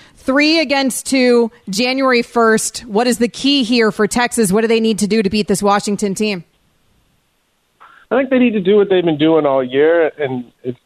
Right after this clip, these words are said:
Speaker 2: kinda generic, but it's find a way to win. I think in the past,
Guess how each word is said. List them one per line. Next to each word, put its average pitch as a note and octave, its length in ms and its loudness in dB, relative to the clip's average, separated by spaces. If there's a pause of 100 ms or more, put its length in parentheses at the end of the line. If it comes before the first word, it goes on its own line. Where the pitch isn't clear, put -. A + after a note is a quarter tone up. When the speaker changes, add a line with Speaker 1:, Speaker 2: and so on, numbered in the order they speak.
(120)
Speaker 2:
kinda E3 240 0
generic, C#3+ 460 0
but D#3 120 -2
it's D3 140 -2
find E3 280 0
a D#3+ 40 2
way D#3 160 2
to C3+ 80 2
win. B2+ 340 0 (120)
I G#2+ 60 -10
think C#3+ 340 -2
in C3+ 120 2
the A#2+ 80 0
past, D3 420 -2